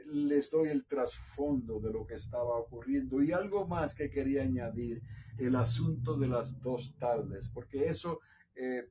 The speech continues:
precisamente, eh, fue la experiencia que tuve, un poco diferente en el día de ayer. Estaba mirando el atardecer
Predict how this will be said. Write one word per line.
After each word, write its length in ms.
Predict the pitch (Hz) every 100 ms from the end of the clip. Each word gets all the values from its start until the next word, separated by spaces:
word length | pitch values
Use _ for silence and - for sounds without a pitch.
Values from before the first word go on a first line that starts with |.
| -
precisamente, 1000 | 127 143 139 143 143 147 131 - 123 120
eh, 340 | - - -
fue 140 | - 139
la 60 |
experiencia 760 | - - 131 135 151 139 - 120
que 140 | 117
tuve, 500 | 117 143 131 107 104 104 - - -
un 140 | -
poco 300 | 156 156 143
diferente 640 | 131 - 127 127 117 101 113
en 80 |
el 180 | 110 104
día 300 | 110 123 120
de 140 | 113 110
ayer. 460 | 107 139 165 151
Estaba 460 | 131 - 113 117 120
mirando 440 | 120 120 123 123 120
el 80 |
atardecer 800 | 110 - 107 104 104 - 151 139